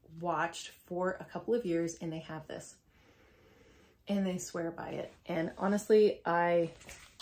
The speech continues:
I know what they're talking about now. I don't know if you can see that. That's why I held up this one.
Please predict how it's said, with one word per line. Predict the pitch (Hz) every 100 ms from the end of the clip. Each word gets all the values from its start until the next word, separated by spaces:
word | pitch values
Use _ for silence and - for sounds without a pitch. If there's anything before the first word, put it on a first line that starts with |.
| - - - - -
I | - 180
know | 185 180 180 180 180 180 165 - - _ - -
what | 170 -
they're | 165
talking | 156 160 156 147
about | 139 110 -
now. | 147 117 151 _ _ _ _ _ - _ _ -
I | - - - - - -
don't | -
know |
if | 190
you | -
can | 196
see | - -
that. | - - - - - _ _ _ _ _ _ _ _ -
That's | - 170
why | -
I | 156
held | 165 156
up | -
this | - -
one. | 240 277